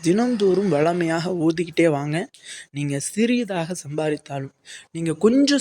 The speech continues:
சம்பாதிச்சாலும் அல்லாஹ் அதில் பரக்கத்தை அதிகமா தருவான். இன்னும் உங்களினுடைய குடும்பத்தார்களுக்கு எந்த விதமான நோய்களும் பிரச்சனைகளும் சோதனைகளும் அண்டாமல் அல்லாஹ் உங்களை பாதுகாப்பான். ஆக, கண்ணியமானவர்களே, இந்த ஒரு திக்ரை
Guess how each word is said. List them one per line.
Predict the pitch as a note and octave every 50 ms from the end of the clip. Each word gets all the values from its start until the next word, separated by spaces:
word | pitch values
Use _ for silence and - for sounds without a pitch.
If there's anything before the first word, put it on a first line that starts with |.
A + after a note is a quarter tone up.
| -
சம்பாதிச்சாலும் | - F#3 G3 G3+ G3 F#3+ F#3 F3+ - - D#3 D#3 F3+ G3+ F#3+
அல்லாஹ் | D3 C#3+ D#3+ E3+ D#3+ E3+ F#3 - - - - - - _
அதில் | - C#3 D3 D3 C#3
பரக்கத்தை | C#3 D#3 F#3 B3 B3+ B3+ - - A#3+ A#3 - - A#3+ G3+
அதிகமா | E3+ F3 F#3+ F#3 F#3 F#3 F#3+ F#3+
தருவான். | F#3 - D#3+ E3 E3 E3 F3 G3+ - - - - - - -
இன்னும் | D3+ E3+ G3+ A3+ A3 F#3+
உங்களினுடைய | E3 E3 F3 E3 E3 E3 D#3+ D#3 D3+ D3+ D3+ D3 D3 E3+ F#3+
குடும்பத்தார்களுக்கு | A#3 A#3+ A#3 A3 G3 - - E3 D#3 D#3 D3 D3 D3+ D#3 D3+ -
எந்த | F#3+ E3+ D#3 E3 F#3+
விதமான | G3 G3 F3 F3 F3 E3 E3 D3+ C#3+
நோய்களும் | C#3 D3 E3 F#3 A3 A#3+ G#3+ - D#3+ D#3 D#3+ F3 F3 -
பிரச்சனைகளும் | - D#3 D3+ - F#3 F#3 F3+ E3+ D#3+ D#3 E3+ F#3+ G3 - - -
சோதனைகளும் | E3+ G3 F#3 F#3 F3+ E3+ D#3 D3 E3+ F3 D#3
அண்டாமல் | C#3 C#3+ C#3+ D3 D3+ D3+ D3+ E3 G3 A#3 A3+ - - - - - - - C3
அல்லாஹ் | C#3 D#3+ F3 F#3 F#3 G3 A3+ A3+ A3+
உங்களை | G3 E3+ E3 E3 E3 E3+
பாதுகாப்பான். | - - D3 D3 D3 D3 C3+ B2+ C#3 C3+ - - C#3 C3+ C3 C#3 - _ - - - - -
ஆக, | C#3 C3+ A#2 C3+
கண்ணியமானவர்களே, | C#3 C#3 D#3 F3+ F#3 F3+ E3 E3 D#3+ D#3+ D#3+ D#3 D#3 D#3 E3 F3+ G3+ G3+ - - - - - - - _
இந்த | - C#3+ D#3 E3 E3+
ஒரு | D#3 D#3 D3+ D3 C#3+
திக்ரை | D3+ D3+ D3+ - F#3 F3+ F3+ F#3+